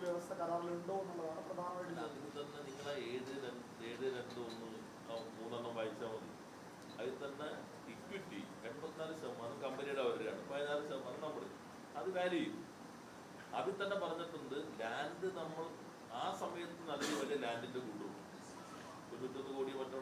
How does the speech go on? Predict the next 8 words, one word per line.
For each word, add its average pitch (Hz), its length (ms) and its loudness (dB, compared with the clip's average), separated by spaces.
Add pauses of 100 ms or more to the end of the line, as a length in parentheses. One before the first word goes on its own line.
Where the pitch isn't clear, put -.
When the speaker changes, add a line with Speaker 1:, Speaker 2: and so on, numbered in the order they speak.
Speaker 2:
അന്നത്തെ, 113 280 -4 (280)
ഇന്നത്തെ 131 300 0
ആണെങ്കിൽ - 180 2
എത്രയായിരിക്കും 135 420 2
ലാൻഡിന്റെ 127 300 2
വില 131 160 0
കൂട്ടുന്നത്? 117 400 -2 (960)
അത് 123 100 0